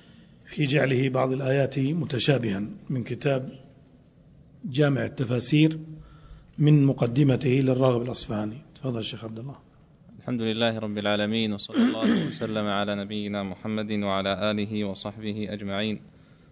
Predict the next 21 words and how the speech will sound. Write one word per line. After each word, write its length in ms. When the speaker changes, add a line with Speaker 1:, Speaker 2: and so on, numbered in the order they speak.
Speaker 2:
اللهم 380
اغفر 240
لنا 340
ولشيخنا. 680
قال 220
الإمام 400
الراغب 520
في 100
مقدمة 460
تفسيره: 1120
"فصل 520
في 240
بيان 440
حكمة 440
الله 360
تعالى 520
في 180
جعله 520
بعض 320
الآيات 720
متشابهة". 1000